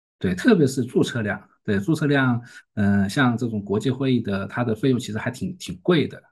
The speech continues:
对，就是主会其实就有，呃，大几千块钱的这种注册费。对，就是如果一个国家群体科学家在注册量这一块其实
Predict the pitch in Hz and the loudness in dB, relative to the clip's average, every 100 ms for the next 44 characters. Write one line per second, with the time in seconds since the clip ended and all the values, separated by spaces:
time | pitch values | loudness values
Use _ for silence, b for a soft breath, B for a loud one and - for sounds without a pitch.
0 | _ - 92 95 110 104 98 98 90 90 | _ -6 -4 -2 -2 -2 -4 -4 -2 0
1 | 120 - 104 107 104 113 101 98 - B | 0 0 -4 -4 0 0 0 -4 -12 B
2 | B B _ 87 85 87 131 - 90 135 | B B _ -6 -4 -2 -2 -2 -2 0
3 | 147 143 113 101 92 90 - 85 87 87 | 0 0 0 -2 -6 -8 -8 -8 -8 -6
4 | - 110 101 98 - - _ _ _ _ | -2 -2 -2 -2 -4 -6 _ _ _ _
5 | _ _ _ 104 95 90 107 113 104 101 | _ _ _ 0 0 0 -2 0 0 0
6 | 101 123 127 107 101 113 110 104 101 101 | 2 2 4 2 0 0 0 0 0 0
7 | 98 - 101 113 113 - 101 95 87 - | 0 -2 0 2 0 -2 -8 -6 -4 0
8 | 113 107 113 110 - - - 107 98 98 | 0 0 0 0 -2 -12 -4 -2 -2 0
9 | 127 131 139 160 117 98 90 - 92 - | 2 2 2 2 0 -4 -6 -6 -10 -6
10 | 95 | -4